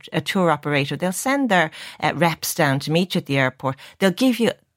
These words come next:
the, the beef on what the resort is like, what you can do. Good, um, trips, tours that you can't miss, you know, something like Pompeii, because you're, it's, it's so close. And I think that's a really good benefit for making the use of your time, especially if,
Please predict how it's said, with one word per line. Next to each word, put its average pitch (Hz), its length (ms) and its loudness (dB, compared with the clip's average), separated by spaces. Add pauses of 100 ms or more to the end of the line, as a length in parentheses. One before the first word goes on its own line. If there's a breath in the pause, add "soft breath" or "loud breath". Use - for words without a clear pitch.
the, 175 80 6
the 139 160 0
beef 143 380 2
on 165 100 2
what 139 140 -2
the 143 80 -4
resort 135 360 0
is 135 140 -6
like, 135 220 0
what 170 240 0
you - 40 -10
can 143 160 -2
do. 131 240 -2 (560 loud breath)
Good, 196 460 4
um, 147 520 0
trips, - 340 0
tours 180 360 2
that - 120 -6
you 127 60 -8
can't - 320 -2
miss, 143 460 -2
you 196 120 -2
know, 165 100 2
something 151 280 -2
like 131 160 -2
Pompeii, 131 580 -2 (220 loud breath)
because 156 180 -6
you're, 143 120 2
it's, - 200 -6
it's - 180 -8
so 147 140 0
close. 139 400 0 (300 loud breath)
And 240 160 0
I 330 100 -8
think 415 240 -8
that's - 260 -4 (220)
a 180 60 0
really 180 440 4
good 147 380 0
benefit 170 480 0 (180 loud breath)
for 262 120 -4
making 320 260 2
the 202 80 4
use 214 240 0
of 156 100 -4
your 156 80 0
time, 160 200 -2
especially 320 400 0
if, 175 80 -2